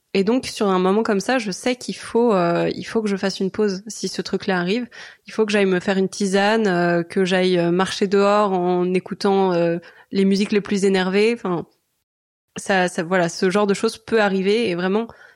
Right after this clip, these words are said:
si vous vous sentez, euh, mal par rapport à ça, accordez-vous vraiment une,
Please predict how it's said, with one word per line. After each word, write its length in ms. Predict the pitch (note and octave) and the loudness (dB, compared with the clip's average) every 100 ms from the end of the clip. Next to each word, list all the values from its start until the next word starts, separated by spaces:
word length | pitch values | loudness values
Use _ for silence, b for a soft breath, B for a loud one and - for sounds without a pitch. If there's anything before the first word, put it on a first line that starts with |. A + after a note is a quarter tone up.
| _ | _
si 240 | - G3 | -8 -4
vous 180 | F#3 F#3 | -2 -2
vous 100 | F3+ | -2
sentez, 440 | - G#3 G3+ A3 | 0 0 2 2
euh, 320 | F#3 E3+ E3 E3+ - _ _ _ _ - - - | 2 2 -2 -4 -10 _ _ _ _ -12 -10 -4
mal 440 | F#3 F#3+ A3 A#3 | -2 0 0 0
par 140 | F#3+ | -2
rapport 300 | F3+ F3 F3 | -2 -2 -2
à 80 | F3 | -2
ça, 340 | E3+ A3+ A#3 F#3 - | -2 0 0 -2 -6
accordez-vous 500 | F#3+ G#3 G3+ F#3+ G#3 | -4 -2 0 -2 -2
vraiment 280 | G3+ F#3 | -4 -2
une, 80 | G3+ | -2